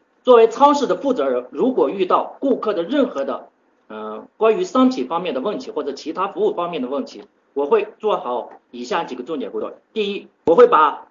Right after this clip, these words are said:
顾客领到我们超市的办公室进行一个，呃，近距离的沟通。比如说我问，是，到底是什么原因导致的呢？如果是因为顾客，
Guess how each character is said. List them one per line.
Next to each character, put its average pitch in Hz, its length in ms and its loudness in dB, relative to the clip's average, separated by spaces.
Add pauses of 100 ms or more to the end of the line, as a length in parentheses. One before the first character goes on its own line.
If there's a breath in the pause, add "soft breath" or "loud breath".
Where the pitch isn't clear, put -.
顾 277 160 0
客 226 180 0
领 127 160 -4
到 185 120 2
我 147 120 2
们 143 220 -4
超 226 260 2
市 185 140 -4
的 127 100 -4
办 240 320 2
公 175 140 -2
室 - 280 -8
进 185 140 -6
行 131 160 -4
一 135 80 -2
个， 127 320 -6 (300)
呃， 104 340 -16 (520)
近 269 180 2
距 240 120 -6
离 - 140 -4
的 - 60 -2
沟 151 180 -2
通。 160 280 -8 (160)
比 127 80 -6
如 165 100 0
说 202 180 0
我 117 180 -6
问， 143 220 -4 (320)
是， 226 180 -6
到 269 220 -2
底 190 120 -8
是 233 120 -6
什 120 220 -10
么 123 120 -4
原 131 240 -2
因 165 200 -8
导 107 200 -10
致 143 140 -12
的 127 120 -6
呢？ 113 200 -10 (280)
如 269 200 4
果 220 120 6
是 208 160 -2
因 240 140 4
为 160 260 2 (380)
顾 277 280 4
客， - 420 -2